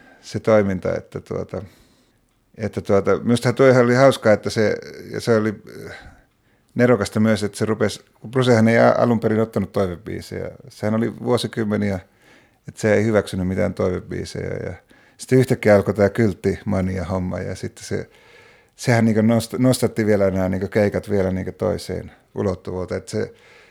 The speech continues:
Bruce tajusi, että se on, niinku, faneille tosi tärkeä asia, ja sit, sit se lähti, niinku, se lähti, niinku, vielä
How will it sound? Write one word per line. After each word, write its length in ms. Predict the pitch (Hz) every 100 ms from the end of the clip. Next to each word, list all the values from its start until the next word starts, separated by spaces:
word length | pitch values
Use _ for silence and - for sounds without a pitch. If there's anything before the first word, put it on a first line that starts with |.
| _ _ _ _ _
Bruce 260 | - 123 113
tajusi, 340 | 107 107 95
että 180 | 98 -
se 80 | 101
on, 80 | 101
niinku, 140 | 98
faneille 440 | 95 113 101 90 87
tosi 280 | 95 87
tärkeä 480 | 87 90 90 - 92
asia, 320 | 92 - 95 87
ja 120 | 82
sit, 240 | - 95 -
sit 200 | 110 -
se 160 | 104
lähti, 260 | 92 87 101
niinku, 220 | 95 - 95 - _ _ _
se 140 | _ 110
lähti, 240 | 95 -
niinku, 200 | 101 104
vielä 320 | 120 110 92